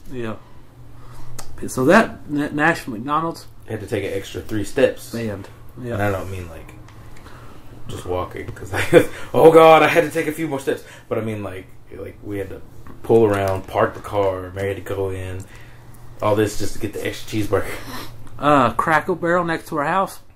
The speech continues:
Speaker 1: banned.
Speaker 2: Your life sounds so sad.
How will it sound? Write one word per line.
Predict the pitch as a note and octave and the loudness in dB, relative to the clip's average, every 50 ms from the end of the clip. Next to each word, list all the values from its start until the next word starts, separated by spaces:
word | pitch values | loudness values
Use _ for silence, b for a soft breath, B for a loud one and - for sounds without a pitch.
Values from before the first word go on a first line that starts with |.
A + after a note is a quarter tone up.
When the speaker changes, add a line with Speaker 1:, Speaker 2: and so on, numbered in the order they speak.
| - - - | -14 -8 -4
Speaker 1:
banned. | D3+ C#3 C3+ A#2 G2 G2 - - - - - - - - - - - - - - - - b b b b b b b b b b b b b b b b b - - - - - - - - - - - - - - - | -4 -2 -2 -4 -6 -8 -12 -14 -18 -20 -20 -20 -20 -20 -20 -20 -20 -20 -20 -20 -20 -20 b b b b b b b b b b b b b b b b b -20 -20 -20 -20 -20 -20 -20 -20 -20 -20 -20 -20 -18 -12 -8
Speaker 2:
Your | G#2 G2+ G2 | -6 -4 -2
life | G2+ G2 F#2+ F#2 - | 0 0 0 -2 -4
sounds | - - F#2+ F#2 F2+ F2 | -8 -8 -8 -8 -8 -10
so | - - - - - G2+ G2 F#2 | -10 -12 -10 -8 -6 -6 -6 -6
sad. | - - - G2 F#2+ F#2 F#2 - | -8 -8 -6 -6 -6 -6 -6 -8